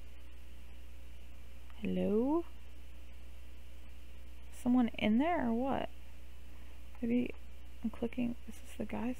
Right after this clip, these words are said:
side. Okay, well, I guess you're just gonna have to pee your pants. You know, they should have an option for guys to just, like, I should be able to click on a tree and they should be able to pee because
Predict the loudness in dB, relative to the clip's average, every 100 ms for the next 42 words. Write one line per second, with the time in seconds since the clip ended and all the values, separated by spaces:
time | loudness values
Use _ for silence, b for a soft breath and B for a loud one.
0 | -2 -2 0 -2 -2 -4 -4 -4 -4 -4
1 | -4 -4 -4 -4 -4 -4 -4 -4 -4 -4
2 | -4 -4 -4 -4 -4 0 0 2 4 4
3 | 4 2 0 -4 -2 0 0 0 0 0
4 | 2 0 0 -2 -4 B B B B 4
5 | 6 8 6 6 4 2 0 -2 4 4
6 | 4 4 4 6 6 4 -2 -2 -4 -6
7 | 2 4 6 4 4 6 8 8 6 6
8 | 2 2 4 6 6 6 4 4 4 4
9 | 4 2 0 0 0 0 2 2 0 -4